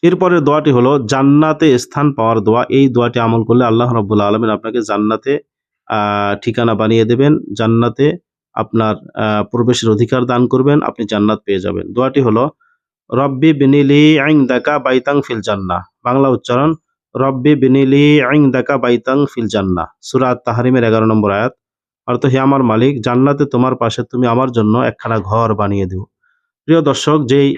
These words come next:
আমলগুলোর কথা, যেই দোয়াগুলোর কথা আমি বললাম, এই দোয়াগুলো আপনি পাঁচ ওয়াক্ত নামাজের পরে,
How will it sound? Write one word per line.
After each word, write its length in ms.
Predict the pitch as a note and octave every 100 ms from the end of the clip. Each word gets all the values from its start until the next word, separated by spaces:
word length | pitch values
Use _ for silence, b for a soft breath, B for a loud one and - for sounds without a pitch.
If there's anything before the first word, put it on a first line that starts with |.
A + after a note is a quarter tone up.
| -
আমলগুলোর 640 | - C3+ D3 D3 A#2+ A#2 A#2+
কথা, 260 | B2 B2+ C3+
যেই 200 | A#2+ B2
দোয়াগুলোর 480 | G#2+ A#2+ A#2 A#2+ A#2
কথা 220 | A2 A2+ A2+
আমি 140 | A2+
বললাম, 420 | G#2 G#2 G#2+ B2 A2+
এই 120 | A2+
দোয়াগুলো 380 | A2 A2 A2 A#2
আপনি 180 | A2 A#2+
পাঁচ 180 | A2+ A2
ওয়াক্ত 220 | A2 -
নামাজের 380 | A2 A2 A2 A2
পরে, 220 | A#2+ C3